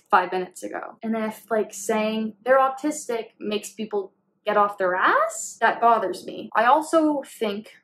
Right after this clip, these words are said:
that there are dangers that come from exposing that to everybody. As I was saying before, I think it's potentially dangerous to display the whereabouts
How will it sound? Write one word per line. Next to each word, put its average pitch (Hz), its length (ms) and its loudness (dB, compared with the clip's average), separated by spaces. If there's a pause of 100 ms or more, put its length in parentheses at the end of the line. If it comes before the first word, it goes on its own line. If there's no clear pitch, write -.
(160)
that 220 160 -4
there 220 220 4
are 208 340 2 (680)
dangers 247 680 0
that 220 200 0
come 208 380 -2
from 202 420 -4
exposing 247 1400 0
that 196 480 -2 (340)
to 214 640 -6
everybody. 202 840 -2
As 226 200 0
I 220 100 0
was 214 220 -8
saying 214 240 -4
before, 214 360 0
I 208 80 0
think 208 240 -12
it's 233 140 -12
potentially 214 640 -8
dangerous 196 720 -10
to 202 260 -4 (500)
display 208 560 0
the 214 120 2
whereabouts 202 680 0